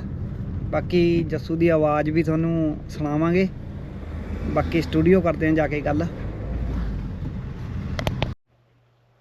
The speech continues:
ਲਓ ਜੀ, ਅਸੀਂ ਡੀ ਸੀ ਬੌਸ ਦੇ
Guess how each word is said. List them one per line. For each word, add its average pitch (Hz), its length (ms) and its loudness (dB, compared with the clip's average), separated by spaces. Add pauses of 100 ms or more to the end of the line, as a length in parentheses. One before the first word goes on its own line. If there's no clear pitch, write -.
(1040)
ਲਓ 127 320 -2
ਜੀ, 123 220 -6 (720)
ਅਸੀਂ 127 560 -6 (1300)
ਡੀ 123 140 -4
ਸੀ 127 200 -10
ਬੌਸ 120 360 -8
ਦੇ 143 120 0